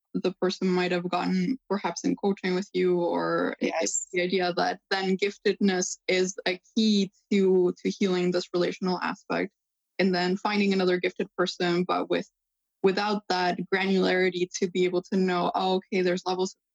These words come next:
Speaker 1: of giftedness, and that makes a difference on how we're gonna be able to connect," and then just, like, stepping into that trauma trigger again.
Speaker 2: Absolutely. And it's honestly one of the,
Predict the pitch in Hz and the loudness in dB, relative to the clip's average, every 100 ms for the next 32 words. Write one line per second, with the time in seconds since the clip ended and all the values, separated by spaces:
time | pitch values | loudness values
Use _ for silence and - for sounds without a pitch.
0 | _ 185 185 175 - 175 165 185 180 175 | _ -4 -2 -4 -4 -4 -2 -2 -4 -6
1 | 175 226 233 202 185 185 180 180 - 175 | -4 -4 -2 -4 -2 -2 -2 -4 -4 -2
2 | 175 175 180 175 175 175 170 165 - _ | 0 0 -2 -2 -4 -4 -4 -6 -8 _
3 | - 190 208 202 190 180 170 175 170 175 | -4 -2 -2 -2 -2 -2 -2 -4 -4 -6
4 | - - _ _ _ _ - - 196 196 | -6 -8 _ _ _ _ -16 -6 -4 0
5 | 190 180 185 185 - 180 170 - - - | -2 0 0 0 2 -2 0 -6 -8 -14
6 | _ - 175 - - 180 165 - - - | _ -10 -6 -6 -6 -8 -6 -6 -6 -4
7 | 202 - _ _ _ _ _ - - - | -4 -4 _ _ _ _ _ -14 -12 -10
8 | - 208 214 - 196 185 190 180 185 - | -10 -8 -8 0 0 2 0 -2 -6 -4
9 | 196 - 208 - 202 226 254 180 180 185 | -4 -2 -2 -2 0 0 2 0 0 0
10 | 180 - | 0 0